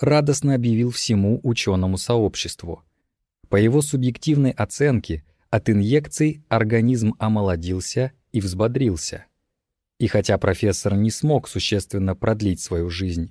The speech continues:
и умер в возрасте семидесяти шести лет,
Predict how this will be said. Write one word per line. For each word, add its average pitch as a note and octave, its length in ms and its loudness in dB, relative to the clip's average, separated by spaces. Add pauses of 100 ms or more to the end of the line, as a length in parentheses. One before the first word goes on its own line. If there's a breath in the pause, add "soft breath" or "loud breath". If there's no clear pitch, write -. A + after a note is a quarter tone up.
(140)
и A2 100 2
умер E2+ 420 0
в G2 120 -2
возрасте F2+ 720 -4
семидесяти F#2 680 -2
шести - 380 -6
лет, D3 300 -2